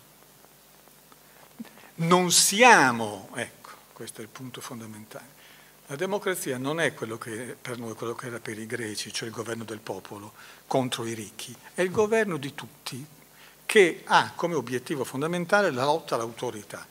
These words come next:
cioè la lotta a un potere che non si giustifica, che non risponde a se ste-, di se stesso. Il potere deve essere trasparente. Detto in un altro modo, la democrazia significa che un popolo si,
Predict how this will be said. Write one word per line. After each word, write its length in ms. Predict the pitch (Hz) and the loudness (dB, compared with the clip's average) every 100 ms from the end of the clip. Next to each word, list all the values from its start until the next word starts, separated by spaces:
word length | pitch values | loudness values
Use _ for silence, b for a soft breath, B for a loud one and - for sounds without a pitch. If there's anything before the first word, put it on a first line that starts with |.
| B B B | B B B
cioè 200 | - 131 | 0 2
la 120 | 123 | 4
lotta 500 | 180 180 - - 214 B B B | 2 2 0 -2 -2 B B B
a 280 | 175 135 - | 6 6 2
un 140 | 156 156 | -6 2
potere 440 | 208 - 185 185 | 2 4 4 4
che 140 | 180 175 | 2 2
non 280 | 165 160 | 2 2
si 200 | 165 160 | 0 -4
giustifica, 720 | 120 117 - - - - - 113 | -6 -8 -10 -10 -14 -14 -12 -2
che 140 | 160 | 2
non 180 | 165 202 | 4 2
risponde 560 | 160 151 - 107 104 107 | 2 -2 -2 -4 -4 -8
a 60 | |
se 160 | - 107 | -8 -8
ste-, 260 | - - - B | -12 -12 -14 B
di 200 | 135 139 | 0 2
se 180 | - - | 2 0
stesso. 640 | - - - - - 110 B B B B B B B B - | -4 -6 -10 -8 -8 -10 B B B B B B B B -8
Il 120 | 160 | -6
potere 420 | - 202 202 202 | 0 4 8 8
deve 180 | 160 147 | 8 4
essere 200 | 135 131 | 4 0
trasparente. 720 | - 117 - 110 92 90 123 | -4 -4 -2 -4 -4 -8 0
Detto 260 | 127 190 147 | 6 6 6
in 100 | 143 | 2
un 100 | 143 | 2
altro 280 | 123 - 107 | 2 -2 -4
modo, 420 | 104 90 110 110 B B B | -4 -6 -8 -12 B B B
la 180 | 190 151 | 0 2
democrazia 540 | 160 180 180 202 156 | 4 2 2 2 2
significa 560 | 120 - 170 160 202 170 | 0 -2 -2 0 0 0
che 120 | - | 0
un 120 | 175 | -2
popolo 400 | - 160 - 202 | 0 -2 0 -2
si, 200 | - - | -2 -4